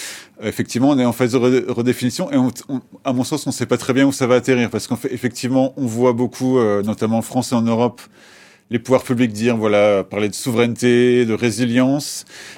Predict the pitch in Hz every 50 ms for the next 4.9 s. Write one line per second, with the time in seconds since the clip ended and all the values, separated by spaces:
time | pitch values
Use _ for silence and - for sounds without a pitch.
0 | - - - 117 123 117 - - 165 151 139 139 131 135 135 135 - - 131 -
1 | - 143 156 156 151 135 127 120 117 110 110 113 110 - - 123 - - - 127
2 | 120 127 131 131 127 117 - - 117 113 - 131 123 - - 110 101 98 101 98
3 | 98 95 92 98 101 - - 104 101 107 104 - - - - 131 135 123 107 95
4 | - 107 - - 101 107 104 - - 113 107 - 135 120 - 104 95 -